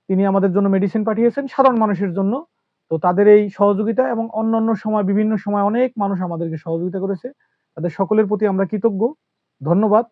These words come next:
যারা অর্থ দিয়ে, বুদ্ধি দিয়ে, আমাদেরকে মেধা দিয়ে সহযোগিতা করেছেন, সকলের কাছে আমরা কৃতজ্ঞ। বন্ধন সেবা সংগঠনের একজন সদস্য এবং সকল সদস্যদের পক্ষ থেকে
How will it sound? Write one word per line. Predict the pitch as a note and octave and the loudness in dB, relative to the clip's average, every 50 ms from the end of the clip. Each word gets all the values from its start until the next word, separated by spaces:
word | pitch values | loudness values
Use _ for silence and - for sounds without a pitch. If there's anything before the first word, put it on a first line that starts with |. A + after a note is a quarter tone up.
| _ _ _ _ _ _ - C#3+ | _ _ _ _ _ _ -8 -4
যারা | D#3+ E3+ F3+ F#3 | -2 2 4 6
অর্থ | G3 G#3 F#3+ - - | 6 4 4 2 -2
দিয়ে, | G#3+ F#3+ A3 A3 A3 | 0 2 4 4 4
বুদ্ধি | F#3+ F3+ G3+ F#3 E3+ G#3 | 4 2 0 0 0 0
দিয়ে, | F#3 F3+ G#3 G#3+ G#3+ G#3+ | 2 4 4 4 4 4
আমাদেরকে | G3 F#3 F#3 F#3 F3+ G3 F#3+ - G#3 G3+ G3+ G3+ _ _ _ _ _ _ _ _ _ - | 2 -2 -4 -2 -2 -4 -2 0 0 0 0 0 _ _ _ _ _ _ _ _ _ -4
মেধা | E3 F3+ F#3 G3+ G3+ | 0 2 4 4 4
দিয়ে | F#3+ A3 G#3+ | 6 6 4
সহযোগিতা | G#3 - G3+ G3+ G3+ F#3 A3 G#3 A3+ A3+ | 4 4 2 2 2 2 0 0 0 0
করেছেন, | G3 A3+ A#3 A#3 C4+ C4 | 0 0 -2 -2 -2 -4
সকলের | A#3+ - - - - D#4 D#4+ D4+ | -6 -4 -6 -2 0 0 0 2
কাছে | B3+ A#3 F3+ - | 2 0 2 0
আমরা | G3+ F#3+ F#3 F#3+ F3 | -2 0 0 -2 -2
কৃতজ্ঞ। | - G3+ F3 G#3 G3 F#3+ A#3+ D4+ E4 _ _ _ _ _ _ - | -4 -4 -6 -6 -4 -4 -4 -8 -8 _ _ _ _ _ _ -6
বন্ধন | D3+ E3+ F#3 F#3+ G3 A3 A3 | -2 0 2 2 2 2 2
সেবা | G#3 A#3 A3+ A3+ | 2 2 2 2
সংগঠনের | G3+ - A3 G#3+ G#3+ G#3+ G3 G#3 G#3 G#3+ G#3 | 2 0 -2 0 0 0 0 2 2 2 2
একজন | G#3 F#3+ F3 G3+ G3+ | 2 2 2 -2 -2
সদস্য | G3 - G#3 F#3+ A3+ A3 - - C4+ C#4 D#4 _ _ _ _ _ _ _ _ _ _ _ _ - | -2 0 0 2 2 2 0 -2 -6 -6 -6 _ _ _ _ _ _ _ _ _ _ _ _ -6
এবং | - E3 F3+ F#3 F#3 F3+ F3+ F#3 _ _ _ _ _ _ _ _ _ _ _ _ - | -4 -2 0 0 0 -2 -4 -8 _ _ _ _ _ _ _ _ _ _ _ _ -2
সকল | - B3 A#3 D4 D4+ | 0 2 2 2 2
সদস্যদের | - - B3+ A3 A3+ - - A3+ F#3+ G#3 | 2 2 4 4 4 4 2 0 0 0
পক্ষ | F#3+ G#3+ G#3 - - G#3 | 0 0 -2 -2 -2 -2
থেকে | F#3+ G3 F3 | 0 0 0